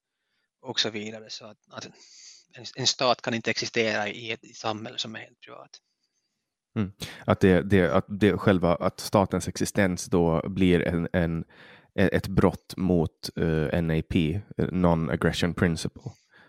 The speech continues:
Speaker 2: eh, eftersom stater alltid har rätt att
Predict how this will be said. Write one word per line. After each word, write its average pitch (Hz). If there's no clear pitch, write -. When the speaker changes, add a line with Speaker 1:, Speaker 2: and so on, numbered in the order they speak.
Speaker 2:
eh, 78
eftersom 82
stater 80
alltid 82
har 80
rätt -
att -